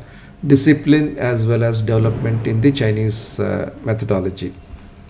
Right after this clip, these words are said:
And he also speculates how America could respond to these kinds of new risks on the business horizon. Getting back into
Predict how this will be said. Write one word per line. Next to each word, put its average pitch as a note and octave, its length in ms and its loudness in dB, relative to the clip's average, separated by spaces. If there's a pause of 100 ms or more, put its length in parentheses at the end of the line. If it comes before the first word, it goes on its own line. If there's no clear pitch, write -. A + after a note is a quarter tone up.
(180)
And C#3+ 180 6
he C#3+ 80 8
also C#3+ 280 8
speculates C3+ 640 6
how C3 280 2
America A#2 500 -2
could A2 200 -2
respond A2 600 -2
to - 80 -2
these A2 280 -2
kinds A2+ 340 -2
of A2+ 180 -4
new B2+ 240 6
risks A2+ 520 -2
on A2 140 0
the C3 60 0
business A2 400 -2
horizon. F#2+ 440 -4 (1500)
Getting D#3+ 280 2
back D#3 220 4
into C#3 720 4